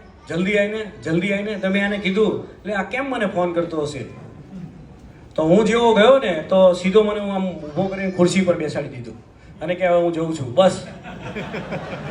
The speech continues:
તો મારી આમ, અ, જે આમ મારી ડર લાગવાની જે ભાવના હતી ને એ વધુ આમ એ થઈ ગઈ. મેં કીધું, "હવે તો ખરેખર આમ બીક જે હોય ને એવી આમ બીક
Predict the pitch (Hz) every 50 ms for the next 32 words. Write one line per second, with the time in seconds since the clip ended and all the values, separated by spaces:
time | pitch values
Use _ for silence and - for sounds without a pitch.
0 | 151 - - - - - - - 143 127 - - - 143 - - - 170 - -
1 | - - - - 719 - - - - - - - - - - - - - - -
2 | 185 202 208 214 214 214 208 - 165 175 190 202 226 226 226 226 233 240 240 233
3 | 226 226 220 220 202 - - - 185 185 185 180 180 190 208 214 208 - 214 190
4 | 202 202 190 175 175 185 190 208 208 196 175 185 220 226 233 233 220 214 220 220
5 | 226 226 214 226 208 175 170 185 208 220 220 220 214 214 233 226 220 208 208 196
6 | 170 165 170 180 220 226 214 208 202 190 175 165 170 180 185 180 156 160 156 -
7 | 147 135 - - - - - - - - - - 156 165 180 180 185 185 190 180
8 | 170 175 190 185 185 190 185 180 180 175 170 165 165 165 - - 185 208 202 185
9 | 190 185 170 160 156 147 - - - - - - - - - - - - - -
10 | - - - - - - - 156 170 175 165 156 151 143 139 - - - 185 214
11 | 202 208 - 190 208 208 208 202 196 196 - 175 170 214 254 226 185 143 117 -
12 | - - 156 170 180 190 185 175 170 170 185 175 - - -